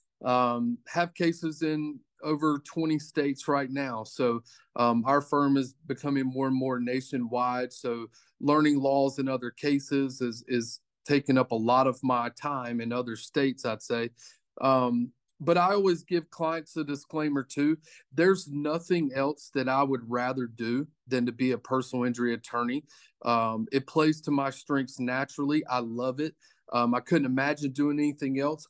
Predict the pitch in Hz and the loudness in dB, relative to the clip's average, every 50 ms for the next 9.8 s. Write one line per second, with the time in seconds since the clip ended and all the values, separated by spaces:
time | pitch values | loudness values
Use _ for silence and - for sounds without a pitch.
0 | - 143 147 156 156 147 143 151 165 170 160 131 127 120 113 110 110 98 - - | -6 -2 0 0 0 0 -2 -2 -2 -2 -4 -4 -4 -6 -6 -6 -8 -8 -4 -4
1 | 107 104 101 107 107 - - - - - - - _ - - - - 127 127 123 | -2 -2 -2 -4 -4 -6 -6 -8 -16 -16 -20 -20 _ -10 -4 4 6 8 8 8
2 | 120 120 117 - 123 123 131 143 165 180 170 165 170 165 170 165 160 143 131 135 | 6 4 4 4 4 4 6 6 4 4 4 4 4 6 6 6 4 0 0 -2
3 | 139 139 143 147 147 147 143 - - 131 131 131 127 127 123 120 117 117 - - | -2 0 0 0 0 0 -2 -4 -4 -4 -2 0 0 0 -2 -4 -6 -10 -12 -18
4 | _ _ _ - - - 160 170 165 165 165 160 156 147 151 147 - - 143 139 | _ _ _ -18 -8 -2 0 0 2 2 0 0 0 -2 -2 -4 -4 -4 -2 -2
5 | 139 135 - 143 139 143 139 - 147 139 139 135 135 131 - 120 123 120 113 - | -2 -2 -4 -4 -4 -4 -4 -2 0 2 2 2 0 -4 -4 -4 -4 -4 -4 -6
6 | - - 139 139 139 135 - - - 139 127 - - 131 131 127 127 - - 131 | -4 -2 0 0 0 -2 -4 -4 -6 -6 -6 -4 -2 -2 -2 -2 -2 -2 -2 -2
7 | 127 123 - _ _ - - _ _ _ - - 127 135 143 147 143 - 143 139 | -2 -4 -8 _ _ -20 -20 _ _ _ -10 0 4 4 4 4 6 4 4 6
8 | 139 135 131 123 120 110 113 139 143 147 143 - - 143 135 135 135 _ - 131 | 6 6 4 2 0 2 2 2 2 2 0 -2 -2 0 0 0 -4 _ -10 -8
9 | 120 120 120 117 117 117 - 143 147 147 151 151 147 143 143 139 | -6 -6 -6 -6 -8 -8 -2 2 2 4 4 4 4 2 2 0